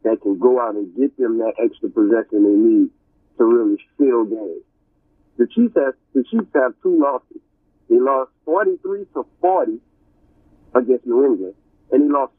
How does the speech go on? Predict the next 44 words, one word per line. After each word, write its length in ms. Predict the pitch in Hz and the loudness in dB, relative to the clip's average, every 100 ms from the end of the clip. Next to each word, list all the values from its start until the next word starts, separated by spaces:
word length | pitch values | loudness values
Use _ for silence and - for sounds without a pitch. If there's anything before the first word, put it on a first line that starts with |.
| _ | _
fifty-four 760 | 226 - - - - 185 170 156 | -6 -6 -6 -8 -4 -2 0 0
to 160 | 127 - _ | -4 -6 _
fifty-one 680 | 170 - 139 131 139 110 104 _ _ - | -2 0 0 0 -4 -8 -12 _ _ -18
against 320 | 120 139 135 - | -4 -2 -2 -4
the 100 | 95 | -2
Rams. 300 | 123 120 - _ _ _ _ _ _ _ - _ _ _ _ _ - | -2 -2 -8 _ _ _ _ _ _ _ -20 _ _ _ _ _ 0
Eric 300 | 185 170 127 | 2 0 -2
Berry 260 | 165 175 147 | -4 -2 -4
makes 220 | 147 120 | -6 -8
one 340 | 113 143 165 156 | -6 -2 -2 -4
play 200 | 175 170 | -4 0
in 260 | 151 127 - 135 | 2 0 -2 -4
either 340 | 147 147 135 | -2 -4 -4
of 60 | 127 | -2
those 200 | 127 107 | -4 -2
games. 320 | 135 127 110 - _ 143 | -2 -2 -4 -10 _ -2
This 140 | 147 | -2
is 160 | 127 113 | -2 -2
an 100 | 107 | -2
entirely 420 | 101 113 110 101 | 0 -2 -2 -4
different 300 | 98 104 101 | -6 -4 -2
game 180 | 104 101 | 0 -2
we're 80 | 101 | 0
talking 320 | 123 127 104 | -2 -2 -6
about. 200 | 92 90 | -10 -8
The 100 | 95 | -2
defense 400 | 143 151 135 - | 0 0 -2 -4
is 80 | 107 101 | -10 -2
giving 220 | 127 123 | -2 0
up 120 | 117 _ | -4 _
forty 280 | 131 143 147 | -2 0 -2
points, 320 | 123 127 120 | -2 -6 -4
and 140 | 120 110 _ - | -6 -8 _ -2
forty-three 380 | 160 165 - | 0 0 -4
points 260 | - 131 123 | -2 -4 -2
in 60 | 117 | -4
a 60 | |
loss, 300 | 113 113 107 - _ _ 113 | -2 -2 -4 -12 _ _ -8
and 120 | 107 _ | -8 _
fifty-four 440 | 330 294 - 101 | -8 -6 -10 -12
points 280 | - 87 - | -12 -14 -14
in 60 | 82 | -16
a 40 | |
loss. 100 | - | -18